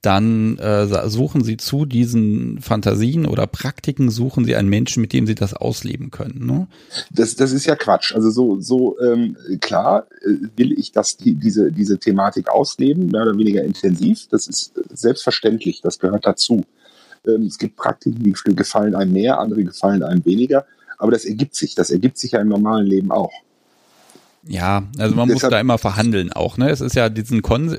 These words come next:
Speaker 1: das finde ich immer schön, das hat mir Megan damals wirklich sehr gut näher gebracht. Wenn ich den Konsens herstelle, dann muss ich viel reden und dann diskutiere ich auch darüber, wo bewegen wir uns und was wollen wir überhaupt.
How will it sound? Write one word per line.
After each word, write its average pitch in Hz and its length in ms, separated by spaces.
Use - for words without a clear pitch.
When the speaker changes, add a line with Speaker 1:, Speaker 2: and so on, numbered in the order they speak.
Speaker 1:
das 113 220
finde 147 180
ich 135 60
immer 120 120
schön, 170 580
das 117 160
hat 131 160
mir 117 80
Megan 117 280
damals 120 340
wirklich 127 400
sehr 120 380
gut 127 160
näher 113 160
gebracht. 127 320
Wenn 110 120
ich 113 100
den 120 140
Konsens 175 420
herstelle, 127 540
dann 127 160
muss 117 160
ich 131 160
viel 170 240
reden 131 340
und 135 160
dann 127 220
diskutiere 131 420
ich 151 140
auch 127 60
darüber, 127 540
wo 117 120
bewegen 123 420
wir 113 80
uns 113 160
und 120 80
was 107 220
wollen 110 340
wir 123 260
überhaupt. 104 600